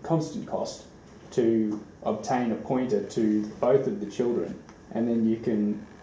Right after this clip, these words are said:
add that as a parameter to the constructor for the cursor at the left or the right, so that you can imbibe it with the knowledge of its sibling to the left or the right.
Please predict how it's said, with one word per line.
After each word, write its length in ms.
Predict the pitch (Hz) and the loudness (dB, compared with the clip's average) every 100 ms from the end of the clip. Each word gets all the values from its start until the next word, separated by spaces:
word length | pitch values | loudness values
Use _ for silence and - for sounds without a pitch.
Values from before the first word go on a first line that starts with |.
| - - - | -20 -20 -4
add 200 | 117 131 | 0 2
that 160 | 113 110 | 2 2
as 100 | 107 | 0
a 60 | |
parameter 640 | 107 - 110 123 113 95 - | -2 -2 0 0 0 0 0
to 60 | 110 | -2
the 80 | |
constructor 760 | 101 104 - - - - 95 85 - - - - - | -2 -2 -2 0 0 0 -4 -4 -10 -18 -20 -20 -10
for 240 | - 110 107 | 0 2 4
the 340 | 104 101 98 - | 2 0 -2 -2
cursor 540 | - 120 113 104 101 101 - - - - - - | 0 0 0 0 -2 -2 -10 -18 -20 -20 -12 -2
at 160 | - | -2
the 80 | - | 0
left 320 | 110 107 107 - | 0 0 -2 -4
or 220 | 117 131 | 0 2
the 80 | 110 | 2
right, 340 | 101 101 - | 2 2 0
so 240 | - 117 107 | -2 0 2
that 140 | 107 | 0
you 160 | 104 110 | 0 -2
can 360 | 107 104 104 104 - - - - - | -2 -2 -4 -6 -2 -2 -2 -10 -4
imbibe 460 | 117 123 131 135 127 | 0 4 8 8 6
it 80 | 104 | 0
with 160 | 113 117 | -2 0
the 60 | |
knowledge 460 | 113 117 104 101 - | 2 4 4 2 -2
of 200 | - 107 | -2 0
its 260 | 104 - - - - - - - - - - - - - | 0 0 2 2 0 -10 -20 -20 -18 -16 -4 -4 -4 -10
sibling 460 | - 143 110 104 | 4 4 4 0
to 60 | - | 0
the 100 | 107 | 2
left 280 | 107 104 - | 4 2 0
or 80 | 151 | -2
the 60 | |
right. 200 | 202 - | -2 -4